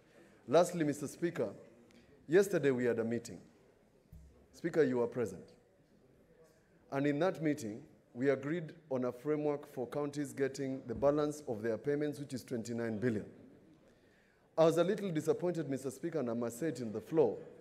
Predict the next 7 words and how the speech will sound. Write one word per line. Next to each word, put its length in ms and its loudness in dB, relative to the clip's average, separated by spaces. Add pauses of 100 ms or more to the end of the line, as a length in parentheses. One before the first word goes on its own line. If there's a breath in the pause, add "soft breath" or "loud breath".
(760 loud breath)
that 220 4
we 140 4
appeared 460 4
disjointed 760 -2 (600)
as 180 0
a 60 2
Senate 560 0